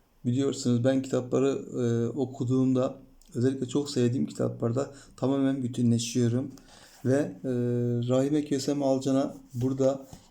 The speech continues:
yine, yine, yine çok teşekkür ediyorum. Anlatmış olduğu kitap ve burada kapakta şunu da belirtmekte fayda var. Belki size, e, kapaktaki kapak fotoğrafı çok karışık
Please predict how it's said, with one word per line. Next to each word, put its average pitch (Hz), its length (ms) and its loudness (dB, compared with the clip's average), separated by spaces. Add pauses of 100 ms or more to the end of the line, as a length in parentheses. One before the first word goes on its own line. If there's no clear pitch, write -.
yine, 135 440 4
yine, 135 240 4
yine 127 540 4 (300)
çok - 260 -2
teşekkür 127 440 0
ediyorum. 123 400 2 (200)
Anlatmış 151 500 0
olduğu 120 640 2 (140)
kitap 120 500 0 (580)
ve 143 200 4
burada 147 320 6
kapakta 143 600 0
şunu 147 280 0
da 143 100 2
belirtmekte 135 580 0
fayda 131 440 2
var. 127 180 0 (600)
Belki 147 320 2
size, 147 500 2 (100)
e, 123 60 -2 (400)
kapaktaki 143 760 0
kapak 147 360 -2
fotoğrafı 143 480 -2
çok - 280 -6
karışık - 840 -4